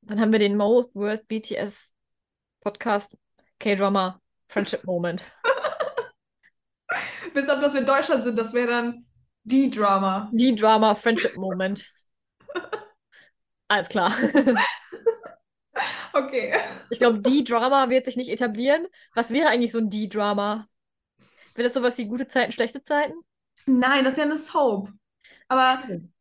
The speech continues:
Speaker 2: es gibt, es gibt, es gibt gute deutsche Serien. Vielleicht sowas wie, äh, Club der Roten Bänder oder sowas.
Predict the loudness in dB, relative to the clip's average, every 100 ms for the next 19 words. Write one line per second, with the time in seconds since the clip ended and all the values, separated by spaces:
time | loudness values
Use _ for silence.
0 | _ -8 -4 -8 -8 -14 -8 -8 -8 -12
1 | -8 -10 -2 0 2 0 0 -2 -4 -4
2 | -4 -2 -6 -8 -12 -6 0 0 0 -2
3 | -2 0 2 2 0 -8 -4 -2 -2 -6
4 | -2 0 2 0 2 0 2 0 0 -2
5 | -2 -2 -4 -12